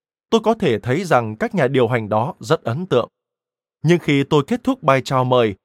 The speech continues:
thì vẫn có sự im lặng đến nóng lòng. Sau đó một người đã phá tan sự im lặng, và sau đó là đến người khác, và đến lúc tất cả họ trao đổi một cách ồn ào sôi nổi. Không phải với tôi, mà giữa họ với nhau. Sau đó, đột nhiên,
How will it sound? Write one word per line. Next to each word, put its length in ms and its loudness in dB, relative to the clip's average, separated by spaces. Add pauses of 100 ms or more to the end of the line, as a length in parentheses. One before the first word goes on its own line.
(140)
thì 220 0
vẫn 220 0
có 140 -4
sự 240 -4
im 180 -2
lặng 220 -2
đến 260 -4
nóng 200 -4
lòng. 220 2 (800)
Sau 200 2
đó 220 2
một 240 0
người 220 2
đã 140 -4
phá 300 -4
tan 240 2
sự 160 -6
im 160 0
lặng, 180 0 (480)
và 120 2
sau 200 2
đó 280 2 (180)
là 160 4
đến 260 -2
người 180 0
khác, 280 -4 (520)
và 140 4
đến 160 0
lúc 220 0
tất 180 0
cả 180 2
họ 260 2
trao 180 0
đổi 220 4
một 200 -2
cách 180 -2
ồn 280 0
ào 300 2
sôi 240 -4
nổi. 260 2 (640)
Không 180 0
phải 200 2
với 200 -2
tôi, 340 4 (240)
mà 360 2
giữa 180 0
họ 200 0
với 180 -4
nhau. 280 0 (1300)
Sau 220 2
đó, 360 0
đột 260 2
nhiên, 260 2